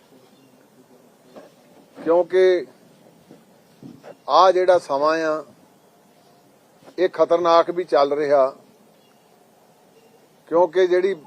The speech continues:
ਇੱਕ ਬਾਹਤ ਸਿੱਖਾਂ ਦੀ ਜਥੇਬੰਦੀ ਸ਼੍ਰੋਮਣੀ ਅਕਾਲੀ ਦਲ, ਜਿਹੜੀ ਇੱਕ ਸੌ ਚਾਰ ਸਾਲਾਂ ਪੁਰਾਣੀ ਇਹ ਪਾਰਟੀ ਆ,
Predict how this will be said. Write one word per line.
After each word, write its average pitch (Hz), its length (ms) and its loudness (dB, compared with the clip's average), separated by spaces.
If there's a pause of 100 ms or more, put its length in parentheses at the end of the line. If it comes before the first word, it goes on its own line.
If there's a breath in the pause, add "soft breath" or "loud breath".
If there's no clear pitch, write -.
ਇੱਕ 160 240 -4
ਬਾਹਤ 147 680 0 (320)
ਸਿੱਖਾਂ 160 400 -4
ਦੀ 170 120 0
ਜਥੇਬੰਦੀ 147 760 -6 (1400)
ਸ਼੍ਰੋਮਣੀ 170 540 0
ਅਕਾਲੀ 147 360 0
ਦਲ, 113 200 -2 (1500)
ਜਿਹੜੀ 185 260 2
ਇੱਕ 180 120 -2
ਸੌ 190 180 6
ਚਾਰ 156 400 2
ਸਾਲਾਂ 160 380 0
ਪੁਰਾਣੀ 139 460 -4
ਇਹ 156 100 -6
ਪਾਰਟੀ 127 540 -4
ਆ, 113 140 -2